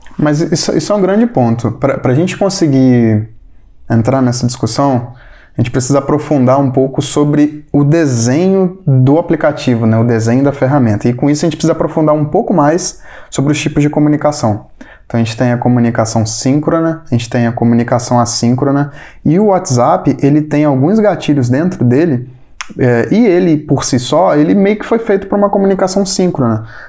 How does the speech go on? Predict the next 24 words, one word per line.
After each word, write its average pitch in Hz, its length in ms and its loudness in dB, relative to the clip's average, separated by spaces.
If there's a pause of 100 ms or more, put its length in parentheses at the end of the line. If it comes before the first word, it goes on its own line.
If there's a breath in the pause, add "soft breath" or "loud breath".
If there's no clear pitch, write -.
(100)
A 123 60 2
gente 147 220 2
vê 135 180 2
ali 143 160 2
quando 143 220 0
a 139 40 0
pessoa 135 320 0
tá 127 120 0
online, 127 360 2
a 127 60 2
última 139 320 2
vez, 123 240 0
isso 151 380 0
por 160 220 -4
padrão, 120 380 0
né? 107 140 0
Claro, 113 220 0
a - 20 0
gente 110 120 -6
consegue 127 280 -2
desabilitar 120 480 0
algumas 120 240 2
dessas 120 300 -2
coisas, 165 360 -2